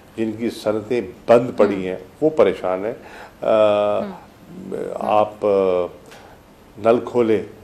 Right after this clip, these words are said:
Speaker 1: तो पानी नहीं मिलता, चूल्हा
Speaker 2: हम्म।
Speaker 1: जलाना चाहें तो गैस
Speaker 2: हम्म।
Speaker 1: दस्तियाब नहीं है,
Speaker 2: बेचारे लोग आटे की
Speaker 1: बिजली
Speaker 2: लाइनों में लगे हैं,
Speaker 1: चलाना
Speaker 2: आटा लेने के
Speaker 1: चाहें
Speaker 2: लिए वहाँ से
Speaker 1: तो
Speaker 2: बेचारे
Speaker 1: एक शॉर्टफॉल
Speaker 2: शहीद होकर
Speaker 1: आती
Speaker 2: आ
Speaker 1: है।
Speaker 2: रहे हैं।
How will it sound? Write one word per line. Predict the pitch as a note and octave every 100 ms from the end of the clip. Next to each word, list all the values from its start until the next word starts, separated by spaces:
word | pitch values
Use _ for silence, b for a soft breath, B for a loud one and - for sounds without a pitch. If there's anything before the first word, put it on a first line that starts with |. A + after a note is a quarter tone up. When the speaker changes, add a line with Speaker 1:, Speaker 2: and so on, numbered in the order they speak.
| -
Speaker 1:
तो | A2+
पानी | - G2 G2+
नहीं | B2 A#2+
मिलता, | A2+ - G2+ F2 - - - b b - - -
चूल्हा | - A#2 A#2
Speaker 2:
हम्म। | A#2
Speaker 1:
जलाना | A2 A2
चाहें | A2 - G#2 F2+
तो | G2
गैस | F#2 G#2 A2 -
Speaker 2:
हम्म। | A2
Speaker 1:
दस्तियाब | F#2 B2 A#2 A#2+
नहीं | A#2+ G#2+
है, | G2 E2+
Speaker 2:
बेचारे | B3+ D4 D#4+
लोग | E4+ D4
आटे | C4+ E4
की | E4
Speaker 1:
बिजली | -
Speaker 2:
लाइनों | C#4 C4+
में | D4+
लगे | C#4 B3
हैं, | C4+
Speaker 1:
चलाना | C#4+ C4+
Speaker 2:
आटा | G#3+ C#4+
लेने | C4+ C4+
के | -
Speaker 1:
चाहें | C#4
Speaker 2:
लिए | C#4
वहाँ | C4+ C4
से | C#4 G#3
Speaker 1:
तो | G#3 G3+
Speaker 2:
बेचारे | - C4 C#4
Speaker 1:
एक | B3
शॉर्टफॉल | G#3 A#3 F3 C3
Speaker 2:
शहीद | A#3+ C4+ B3+ B3+
होकर | A#2 C#4+
Speaker 1:
आती |
Speaker 2:
आ | B3
Speaker 1:
है। | A#3+
Speaker 2:
रहे | B3+
हैं। | A#3+